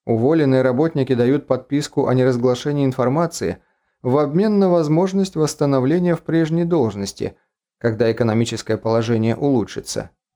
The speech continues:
К несчастью», Крейг усмехнулся,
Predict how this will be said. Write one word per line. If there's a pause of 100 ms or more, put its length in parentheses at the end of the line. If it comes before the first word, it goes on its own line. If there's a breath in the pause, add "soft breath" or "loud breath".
(1040)
К
несчастью», (720)
Крейг
усмехнулся,